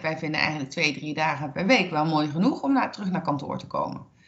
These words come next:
Dus ook daarin zal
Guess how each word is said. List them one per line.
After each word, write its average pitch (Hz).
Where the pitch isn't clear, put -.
Dus 202
ook 214
daarin 202
zal 180